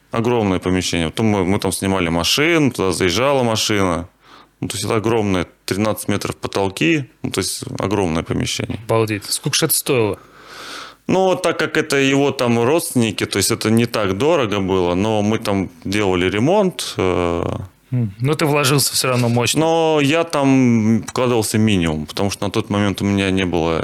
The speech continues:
Speaker 1: особо денег, э, то есть вот, м, на тот момент мой партнер, как бы у него были деньги, то есть у меня было время и умение снимать, у него было желание и деньги. То есть я работал, но делили мы там пополам все. Там вот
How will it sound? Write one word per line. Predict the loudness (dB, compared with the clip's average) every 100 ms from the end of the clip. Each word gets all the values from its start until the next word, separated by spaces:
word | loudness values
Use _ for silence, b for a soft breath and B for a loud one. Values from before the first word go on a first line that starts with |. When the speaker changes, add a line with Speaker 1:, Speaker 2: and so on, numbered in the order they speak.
| -4 -4 -4
Speaker 1:
особо | -4 -2 0
денег, | 0 0 0 -4 -6 -2
э, | 0 0 0 0 0 0 -2 -4 -6
то | -6
есть | -4
вот, | -4 -4
м, | -4 -2 0 -2 -4 -10 _ -4
на | -2
тот | -2 -2
момент | 0 -2 -2
мой | -2 -2
партнер, | -4 -4 -2 -2
как | -2 -2
бы | 0
у |
него | 0 2 0
были | 0 0
деньги, | 0 0 2 2 0 -4
то | -12
есть | -4 -2
у |
меня | 0
было | 0 2 2
время | 0 0 2
и |
умение | 2 2 2 0
снимать, | 0 0 0 0 -6 B B B B -2
у | 0
него | 2 0 2
было | 2 2
желание | 2 2 2 2 2
и |
деньги. | 0 0 0 -2 -4 -10 B B B B -6
То |
есть | -2 0
я | 0
работал, | 0 2 0 2 0 2
но | 2 2 2 0
делили | 0 0 2
мы | 0 0
там | -2
пополам | -4 -2 -2 -2 -4
все. | -10 -12 -18 _ _ -2
Там | 2
вот | 2